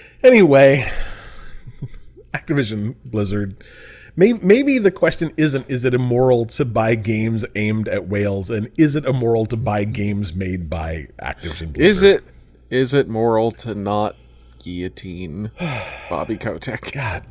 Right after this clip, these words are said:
Speaker 1: damn. Anyway. Allegedly, Colby. Alle-, you have to say allegedly after everything, or else
Speaker 2: I think that that was, uh, I was positing it. I didn't, there was no direct threat. I was just
Speaker 1: Hyper-,
Speaker 2: wondering if it was
Speaker 1: it was
Speaker 2: moral or not.
Speaker 1: hyperbolic at, at best.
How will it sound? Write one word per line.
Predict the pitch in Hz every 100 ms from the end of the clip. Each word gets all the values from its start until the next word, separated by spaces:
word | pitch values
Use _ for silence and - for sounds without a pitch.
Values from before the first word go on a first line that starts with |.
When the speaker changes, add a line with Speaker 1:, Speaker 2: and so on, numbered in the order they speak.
| - _ -
Speaker 1:
damn. | 113 92 90 87 - - -
Anyway. | 143 104 76 67 58 - - - - - - -
Allegedly, | 117 113 101 73 64 55 57
Colby. | - 71 71 -
Alle-, | 80 80 85
you | 98
have | 120
to | 123
say | 117 113
allegedly | 90 87 71 69 69
after | 69 - 50
everything, | - 64 - 58 52
or | 76
else | 58 - - - -
Speaker 2:
I | 269
think | 392 269
that | 165
that | 151 135
was, | 131 135 123 117 101 -
uh, |
I | 117 87 120
was | 120 117 110 95 - _ _ _
positing | - - 131 117 113 110 107 113 127 -
it. | 113 127
I | 101 135
didn't, | 143 113 -
there | - 127
was | 120
no | 147
direct | 120 107 107 -
threat. | - 113 147 - - -
I | 117
was | 117
just | 120
Speaker 1:
Hyper-, | -
Speaker 2:
wondering | 123 131
if | 127
it | 131
was | 139
Speaker 1:
it |
was | 131
Speaker 2:
moral | 156 156
or | 92
not. | 175
Speaker 1:
hyperbolic | 175 170 120 101 80 - - - - -
at, | 101 - -
at | - 76
best. | 71 69 -